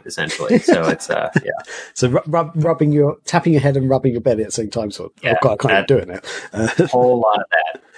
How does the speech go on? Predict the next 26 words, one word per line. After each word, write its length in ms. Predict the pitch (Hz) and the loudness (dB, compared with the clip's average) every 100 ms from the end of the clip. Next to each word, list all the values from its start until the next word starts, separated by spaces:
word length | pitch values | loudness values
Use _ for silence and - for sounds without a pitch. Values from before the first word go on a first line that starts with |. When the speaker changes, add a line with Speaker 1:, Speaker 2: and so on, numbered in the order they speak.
| - | -8
Speaker 1:
Whole 140 | - 123 | 0 2
Speaker 2:
Yeah, 100 | 101 | 2
Speaker 1:
lot 160 | 92 | 2
of 60 | 87 | 2
that. 220 | 82 120 | 0 0
Speaker 2:
okay. 100 | - 95 | 0 -2
Speaker 1:
I 20 | |
was 60 | 98 | -4
dying 260 | 92 87 87 | -2 -2 -6
pretty 240 | - - | -10 -8
hard. 280 | 82 80 78 _ - - - - _ | -4 -4 -6 _ -20 -20 -20 -20 _
Speaker 2:
Yeah. 320 | 123 107 104 - - | 0 2 0 -2 0
Um, 500 | 123 131 131 131 - _ _ _ _ _ _ _ _ | 2 2 0 -2 -6 _ _ _ _ _ _ _ _
do 120 | 175 | 0
I 40 | 180 | 2
think 140 | 202 | 2
it 20 | |
should 140 | 180 - | 2 0
get 100 | 185 | 2
released 240 | 180 170 | 2 2
on 60 | 185 | 2
another 160 | 170 | 2
console? 680 | 160 196 - 196 202 196 - - | 0 0 2 2 2 0 -6 -2
Um, 440 | 147 143 143 151 | 0 0 0 -2
I 60 | 139 | 2
mean, 220 | 147 | 2